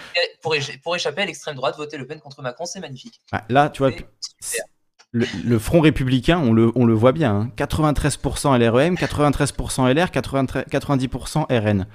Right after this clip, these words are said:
Speaker 2: Ah oui, oui, c'est un beau front républicain. Ils sont bien. Donc en fait, c'est le front républicain contre Mélenchon, comme, euh, comme c'était dit, euh, pa-, auparavant.
Speaker 1: Contre Staline.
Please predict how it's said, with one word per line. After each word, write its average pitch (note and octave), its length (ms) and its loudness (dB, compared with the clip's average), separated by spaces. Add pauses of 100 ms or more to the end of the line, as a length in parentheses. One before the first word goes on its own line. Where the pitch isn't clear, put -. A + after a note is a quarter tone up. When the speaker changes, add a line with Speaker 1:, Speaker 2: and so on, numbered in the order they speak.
(220)
Speaker 2:
Ah - 100 -2
oui, D#3 80 2
oui, C3+ 120 2
c'est G2+ 240 0
un F#2 160 0
beau C3 160 2
front D3 180 0
républicain. A#2 500 -2
Ils G#2 60 -6
sont G2+ 140 -6
bien. G#2 440 -2 (180)
Donc A2 140 0
en G#2+ 40 -2
fait, E3 140 2
c'est C#3+ 100 2
le B2 80 4
front - 160 -2
républicain C3 540 -2
contre D#3 320 -2
Mélenchon, C#3 440 0
comme, G#2 240 -2
euh, F#2+ 140 -2 (840)
comme G#2 80 -4
c'était G#2+ 260 -6
dit, A2+ 240 -2
euh, G2+ 80 0
pa-, - 160 -6
auparavant. G2+ 480 -4 (1000)
Speaker 1:
Contre C#3 220 -6
Staline. F#3 480 -2